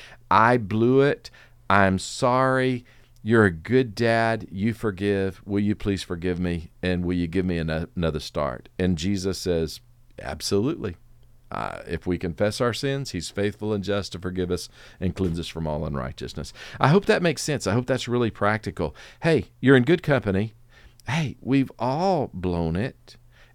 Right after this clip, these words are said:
And every one of us needs to make a fresh start.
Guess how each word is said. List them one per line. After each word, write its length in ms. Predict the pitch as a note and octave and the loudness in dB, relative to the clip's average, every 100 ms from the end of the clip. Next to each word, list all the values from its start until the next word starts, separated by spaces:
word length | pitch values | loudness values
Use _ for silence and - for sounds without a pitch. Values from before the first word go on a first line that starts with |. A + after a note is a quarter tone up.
| - | 0
And 160 | C#3+ - | 0 0
every 240 | F3 F#3+ | 0 2
one 200 | F3 F#3+ | 2 0
of 100 | F#3+ | -2
us 200 | G2 D#2+ | -2 -2
needs 220 | G2+ G2+ F2+ | 0 -2 0
to 100 | F#2+ | -2
make 200 | F2 E2 | -2 -2
a 40 | E2+ | -6
fresh 360 | - E2+ E2 | -2 -2 -4
start. 380 | - D#2 D#2 - | -6 -4 -4 -6